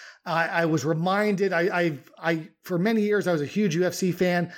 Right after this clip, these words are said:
I stopped going for a while, but, uh, back in April, I went to my first U F C in many years in Kansas City.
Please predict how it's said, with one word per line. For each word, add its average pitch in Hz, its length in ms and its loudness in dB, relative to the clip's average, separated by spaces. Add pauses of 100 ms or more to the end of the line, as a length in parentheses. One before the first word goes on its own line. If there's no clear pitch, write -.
(140)
I 151 160 0
stopped 226 360 -2
going 190 240 0
for 170 160 -2
a 165 40 0
while, 170 360 2
but, 156 400 -4
uh, 147 160 0
back 175 260 -2
in 180 80 -2
April, 170 380 0
I 147 40 0
went 147 140 -2
to 156 80 -10
my 147 100 -2
first 175 280 -2
U 180 100 2
F 170 80 -2
C 160 400 0 (380)
in 151 240 -2
many 170 180 2
years 165 320 2
in 143 100 -4
Kansas 151 480 -2
City. 135 360 -2